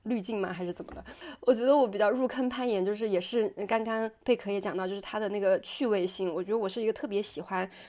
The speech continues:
去做那种解谜游戏啊，然后那样子的人。然后他要用身体来解谜，而且每个人的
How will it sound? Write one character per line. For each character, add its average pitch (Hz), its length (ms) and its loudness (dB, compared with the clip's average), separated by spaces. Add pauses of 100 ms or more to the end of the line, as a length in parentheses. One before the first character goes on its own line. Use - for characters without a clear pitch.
去 - 160 -6
做 226 160 2
那 208 120 0
种 185 160 2
解 180 260 -2
谜 170 300 -2
游 175 180 0
戏 202 320 -6
啊， - 220 -8
然 175 160 -8
后 185 100 -6
那 180 80 -2
样 180 160 -2
子 180 80 -14
的 147 100 -2
人。 143 140 -2 (220)
然 196 100 -2
后 214 100 -4
他 220 240 -2
要 226 200 2
用 208 360 0
身 240 280 -2
体 185 220 -4
来 160 140 0
解 185 220 0
谜， 170 160 -2
而 170 100 0
且 208 160 -2
每 185 140 -2
个 196 100 0
人 185 160 0
的 180 160 0